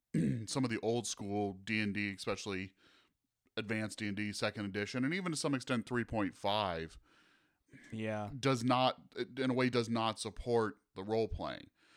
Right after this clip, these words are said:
Speaker 1: And we've always had this debate as to whether, all right, forgetting the system mechanics,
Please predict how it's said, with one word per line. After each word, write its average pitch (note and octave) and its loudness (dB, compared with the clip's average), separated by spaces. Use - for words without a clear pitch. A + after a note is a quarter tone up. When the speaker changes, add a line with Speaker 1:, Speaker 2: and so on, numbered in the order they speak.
Speaker 1:
And B2+ 0
we've C#3 4
always F3 4
had D#3 2
this B2 -8
debate G#2+ 2
as G2+ -10
to A2+ -8
whether, G#2 0
all C3 8
right, G2+ 4
forgetting C#3 2
the B2+ 2
system F#2+ -4
mechanics, E2 -10